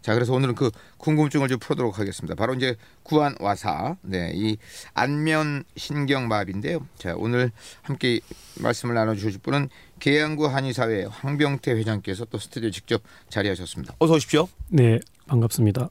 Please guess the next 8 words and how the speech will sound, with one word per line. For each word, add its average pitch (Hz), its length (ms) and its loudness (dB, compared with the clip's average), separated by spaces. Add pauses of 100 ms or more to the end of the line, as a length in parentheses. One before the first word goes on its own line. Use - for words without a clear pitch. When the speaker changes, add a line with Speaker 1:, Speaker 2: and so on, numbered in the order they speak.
Speaker 1:
네. 120 480 2 (1400)
자, 127 260 -2
일단 156 520 2
이제 180 200 0 (1600)
구안와사, 104 1120 0
이 139 100 -4
사실 131 300 0
이름도 135 380 -2